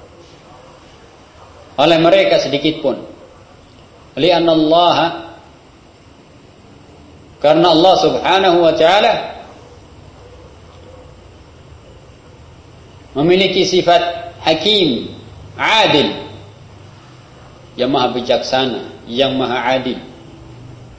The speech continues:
Bahkan ada di sisi Allah Subhanahu wa taala keadilan itu. Yang tidak ada keadilan yang datang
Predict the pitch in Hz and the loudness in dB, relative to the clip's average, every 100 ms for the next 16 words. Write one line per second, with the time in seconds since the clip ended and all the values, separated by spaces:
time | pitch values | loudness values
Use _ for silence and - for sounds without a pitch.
0 | - - 127 - 143 151 131 - - - | -8 0 0 0 0 0 0 -6 -12 -18
1 | - - - - - - - - - - | -20 -20 -20 -20 -20 -20 -20 -20 -20 -20
2 | - - - - - - - 127 135 151 | -20 -20 -20 -20 -20 -20 -10 -2 0 2
3 | 160 156 156 147 151 151 147 160 160 151 | 4 4 4 0 0 2 2 4 4 2
4 | 139 135 139 156 156 147 151 147 156 156 | -2 -2 0 0 2 2 2 2 2 2
5 | 139 180 156 151 170 170 185 - - - | 2 2 2 2 2 2 0 -4 -10 -16
6 | - - - - - - - - - - | -20 -20 -20 -20 -20 -20 -20 -20 -20 -20
7 | - - - - - - - 127 143 151 | -20 -20 -20 -20 -20 -12 -4 -2 0 2
8 | 160 160 156 - 160 151 175 190 185 180 | 4 4 4 4 2 4 4 2 4 2
9 | 175 170 165 135 - - | 2 2 0 -2 -8 -16